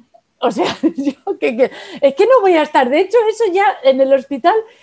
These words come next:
que luego me traje una hoja llena de ap-, digo, "Sí que no sé ni lo que apuntaba ahí". <laughs> Parece que, que hay que apuntar cosas.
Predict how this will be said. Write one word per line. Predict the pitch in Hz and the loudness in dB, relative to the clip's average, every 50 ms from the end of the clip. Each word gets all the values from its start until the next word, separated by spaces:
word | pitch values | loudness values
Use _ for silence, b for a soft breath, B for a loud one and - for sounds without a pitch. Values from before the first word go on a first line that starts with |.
| B B B | B B B
que | - 240 | -2 0
luego | 233 254 285 311 330 370 359 - - | 2 2 2 2 2 2 0 0 0
me | 285 294 | -2 -4
traje | 226 311 302 294 277 - 277 240 240 254 - | -2 -2 -4 -4 -2 0 2 2 2 0 -2
una | 277 277 269 285 294 294 | -8 -6 -4 -2 0 2
hoja | 311 339 - - 240 220 | 0 0 0 -2 -2 -2
llena | 202 247 262 311 311 | 0 0 0 0 0
de | 269 247 | 0 -2
ap-, | 226 202 | -2 -2
digo, | 220 190 254 226 233 | -4 -4 -2 -2 -2
"Sí | 233 254 233 | -2 -4 -8
que | 226 320 | -6 -6
no | 370 403 | -6 -6
sé | - - 277 | -6 -6 -6
ni | 262 311 311 | -6 -4 -4
lo | 311 277 | -4 -4
que | 202 220 | -6 -6
apuntaba | 196 175 190 185 180 175 185 165 185 185 160 | -8 -8 -10 -12 -10 -8 -8 -6 -6 -6 -6
ahí". | 165 196 294 587 622 _ _ _ _ _ - | -6 -4 -6 -6 -8 _ _ _ _ _ -16
<laughs> | 302 - - 320 - - - 349 - - _ - _ - 381 370 294 - | -10 -4 -4 -4 -2 -2 -4 -4 -4 -6 _ -20 _ -20 -20 -18 -8 -2
Parece | 247 226 240 247 320 330 | -2 -2 0 0 -2 -2
que, | 285 339 - | -2 -4 -2
que | - 349 | 0 0
hay | 339 269 | 0 2
que | 285 | 0
apuntar | 311 285 240 269 262 226 202 214 202 214 202 | 0 0 0 -4 -4 -4 -4 -4 -4 -4 -2
cosas. | - 294 403 427 440 370 - 180 | -2 0 0 0 0 0 0 -2